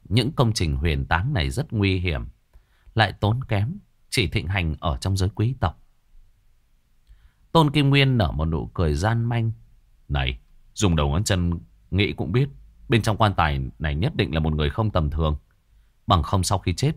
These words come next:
đã không được đặt vào trong thiên cung như vậy. Không biết chừng người trong quan tài lại là nhân tình của Lương Vương. Như vậy, những món bảo bối nhất định là ở bên trong. Thế nào, chúng ta có nên thử vận may không?" Cỗ quan tài làm bằng pha lê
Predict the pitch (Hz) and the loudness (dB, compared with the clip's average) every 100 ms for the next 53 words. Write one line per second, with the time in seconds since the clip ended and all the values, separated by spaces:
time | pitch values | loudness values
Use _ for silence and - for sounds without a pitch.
0 | - - _ _ - 131 - 120 95 - | -6 -20 _ _ 0 0 2 2 2 2
1 | 85 73 90 104 113 110 110 104 92 80 | 0 0 -2 0 0 2 2 4 2 0
2 | - _ _ _ _ _ - - 92 117 | -4 _ _ _ _ _ -6 2 4 4
3 | 135 82 71 71 69 98 101 92 78 67 | 4 2 2 0 0 0 0 2 0 -2
4 | - _ _ _ 113 85 92 127 127 98 | -8 _ _ _ 2 2 4 2 2 2
5 | 87 95 135 127 151 147 - _ _ _ | 4 4 6 4 4 2 -8 _ _ _
6 | _ _ _ _ _ _ 95 85 76 64 | _ _ _ _ _ _ 0 2 2 -2
7 | 57 - - _ _ - 120 117 110 123 | -4 -10 -20 _ _ 2 2 4 4 4
8 | 69 78 123 175 - 80 80 - 87 120 | 2 2 2 2 0 0 0 0 0 0
9 | 120 117 - _ - 113 - - _ _ | 0 -2 -8 _ -6 -4 -4 -8 _ _
10 | _ _ 139 131 - 147 131 120 123 87 | _ _ -2 -2 2 2 4 2 2 0
11 | 113 120 139 135 - - _ _ _ _ | -2 0 -2 -2 -8 -20 _ _ _ _
12 | - - - - _ _ _ _ _ - | -20 -20 -20 -20 _ _ _ _ _ -20
13 | - - 143 - 151 135 95 85 82 78 | -20 -2 2 4 4 4 4 4 2 0
14 | 80 71 120 117 120 120 | -2 -2 -2 0 0 0